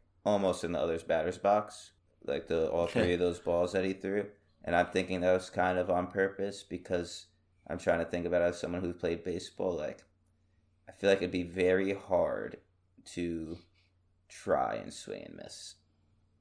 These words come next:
Speaker 1: and make it look like a realistic swing.
Speaker 2: Yeah, I could, yeah, I could
Speaker 1: You
Speaker 2: see
Speaker 1: know?
Speaker 2: that.
Speaker 1: I feel like it'd be a lot easier if you just throw me a ball and I know I'm not gonna be able to hit that, but I'm gonna just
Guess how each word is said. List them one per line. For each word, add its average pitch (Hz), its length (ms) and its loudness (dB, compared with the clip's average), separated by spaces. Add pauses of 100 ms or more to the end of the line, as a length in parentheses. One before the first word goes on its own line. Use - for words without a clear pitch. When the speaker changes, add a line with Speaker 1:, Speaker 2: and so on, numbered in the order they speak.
(160)
Speaker 1:
and 73 180 -6
make 76 220 -4
it 64 80 -4
look - 180 -6
like 58 200 -4
a 62 60 -10
realistic 65 580 -10
swing. - 400 -12 (320)
Speaker 2:
Yeah, 139 300 10
I 139 80 8
could, 131 180 -4
yeah, 104 240 6
I 107 60 4
could 95 100 0
Speaker 1:
You 90 80 2
Speaker 2:
see 87 60 4
Speaker 1:
know? 85 220 4
Speaker 2:
that. - 160 -6 (340)
Speaker 1:
I - 100 8
feel 98 140 6
like 95 100 8
it'd 92 140 0
be 92 80 6
a 87 60 4
lot 90 280 6
easier 85 340 -4
if 85 140 -6
you 87 60 -4
just 85 240 -10
throw 85 240 2
me 85 140 -2
a 82 60 -2
ball 82 280 0
and 82 80 -2
I 82 60 -4
know 85 220 -4
I'm 85 180 -2 (140)
not 85 180 0
gonna 82 100 -8
be 85 80 -2
able 82 140 -6
to 80 80 -4
hit 80 220 -6
that, 87 220 -2
but 69 80 -8
I'm 80 160 -6
gonna 80 160 -12
just - 260 -20